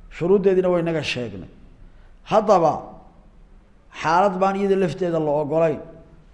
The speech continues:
"Wa yaxrumu cala almuslimi." Muslimkii waxa ka xaaraana nikaaxul amati alkitaabiya.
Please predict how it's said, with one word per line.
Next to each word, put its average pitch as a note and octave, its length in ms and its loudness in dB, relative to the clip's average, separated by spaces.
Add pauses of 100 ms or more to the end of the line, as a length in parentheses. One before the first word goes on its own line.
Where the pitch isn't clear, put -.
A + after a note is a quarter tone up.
"Wa A2 100 -8
yaxrumu E3+ 380 2
cala F#3 280 6
almuslimi." F#3+ 520 0
Muslimkii G3 480 -2
waxa F3 260 2
ka G3+ 140 -4
xaaraana E3+ 580 0 (600)
nikaaxul F3 840 2 (180)
amati G3+ 480 2
alkitaabiya. D#3+ 880 -2